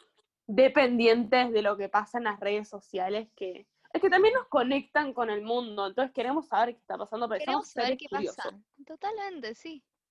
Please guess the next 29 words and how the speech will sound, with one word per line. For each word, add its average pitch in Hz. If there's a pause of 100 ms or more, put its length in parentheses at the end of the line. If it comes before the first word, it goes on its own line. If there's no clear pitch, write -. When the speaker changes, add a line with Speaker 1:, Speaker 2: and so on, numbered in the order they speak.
(220)
Speaker 1:
Sí, 285
o 277
sea, 294
también 311
me 285
reentretiene 233
a 226
mí, 202
eh, 180
todo, 208
hay 196
que 220
saber, 214
tipo, 202
también 208
todo 220
lo 214
yanquis, 214
todo 226
lo 208
de, 180 (240)
tipo, -
los 202
famosos 220
de 185 (500)
qué 254
andan 247
haciendo, 240
tipo, 214